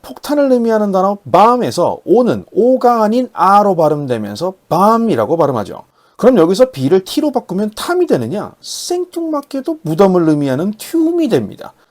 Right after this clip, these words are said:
그런데 다시 티를 씨로 바꾸면 이건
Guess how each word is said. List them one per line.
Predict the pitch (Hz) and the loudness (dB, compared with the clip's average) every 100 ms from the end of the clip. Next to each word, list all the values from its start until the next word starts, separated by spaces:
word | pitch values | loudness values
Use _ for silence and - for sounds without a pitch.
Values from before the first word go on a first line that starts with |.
| _ _ _ _ | _ _ _ _
그런데 | - 151 254 294 | -4 0 0 0
다시 | 147 117 208 160 - | -4 -6 -2 -4 -6
티를 | - 269 285 285 | -4 -2 0 -2
씨로 | 254 285 294 277 | -2 -4 -2 0
바꾸면 | 226 - 127 98 - | -2 -2 -6 -6 -8
이건 | 117 190 | -4 -4